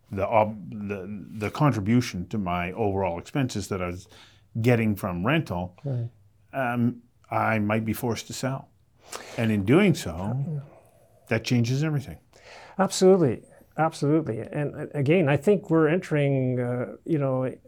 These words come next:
Speaker 2: um, some, a lot of unknowns, frankly, because, uh, you know, how quickly interest rates came up, when interest rates were so low for so long, hist-, historically low interest rates, uh,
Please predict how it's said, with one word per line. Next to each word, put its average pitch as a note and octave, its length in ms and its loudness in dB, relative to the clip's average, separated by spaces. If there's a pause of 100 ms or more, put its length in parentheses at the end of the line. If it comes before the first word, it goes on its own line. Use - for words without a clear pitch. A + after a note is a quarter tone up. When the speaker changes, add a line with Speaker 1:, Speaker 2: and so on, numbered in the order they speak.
(240)
Speaker 2:
um, A#2+ 420 -8 (640)
some, - 600 -4 (460)
a D3 60 0
lot F#3 200 4
of C3+ 80 2
unknowns, B2 600 2
frankly, B2+ 460 0
because, B2+ 600 -2
uh, D#3 80 -8
you D3 120 -2
know, B2+ 100 2
how D#3 140 6
quickly F3 420 2
interest C#3 340 0
rates B2 280 -2
came A#2+ 300 -6
up, A#2+ 220 -6 (380)
when C3 320 -2
interest D3 360 -2
rates B2+ 300 0
were A2+ 100 -4
so D3 280 2
low B2+ 180 4
for B2 140 -6
so C3+ 200 0
long, A#2+ 420 -2 (100)
hist-, B2 480 -10
historically B2+ 580 2
low A#2 220 4
interest A2 320 -8
rates, D3+ 320 -4 (600)
uh, B2+ 420 0